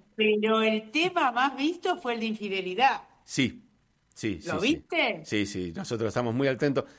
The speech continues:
Speaker 2: Sabemos, cada uno de ellos sabrán qué otros secretos tienen. Y bueno, es así, la gente, la gente va por los
Speaker 1: Bueno.
Speaker 2: lugares que, que, o, o los que, o lo que le pasa o a lo que le teme. Porque es eso,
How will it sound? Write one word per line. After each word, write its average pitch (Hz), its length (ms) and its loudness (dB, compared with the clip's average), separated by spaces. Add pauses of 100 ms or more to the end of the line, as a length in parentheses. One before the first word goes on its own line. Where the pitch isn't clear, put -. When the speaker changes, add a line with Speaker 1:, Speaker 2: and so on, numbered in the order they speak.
Speaker 2:
Sabemos, 131 600 4
cada 139 300 8
uno 135 220 2
de 131 80 2
ellos 127 200 0
sabrán 120 320 2
qué 127 120 -2
otros 117 240 -2
secretos 107 600 -2
tienen. 92 460 0 (1800)
Y 95 100 -12
bueno, 110 340 -4
es 117 160 0
así, 117 280 -8 (100)
la 92 140 -8
gente, 110 320 -8 (240)
la 104 160 -2
gente 110 280 -4
va 107 160 -4
por 101 120 -8
los 107 100 0
Speaker 1:
Bueno. 98 140 -2
Speaker 2:
lugares 107 260 -2
que, 98 240 -8
que, - 360 -20
o, 110 200 -2
o 113 100 -2
los 110 180 2
que, 104 180 -8 (160)
o 101 120 -2
lo 104 140 0
que 107 80 -6
le 107 160 -4
pasa 202 600 2
o 98 160 0
a 101 40 4
lo 101 140 0
que 101 100 -6
le 95 140 -4
teme. 110 380 2 (1800)
Porque 87 220 -6
es - 120 -4
eso, 123 300 0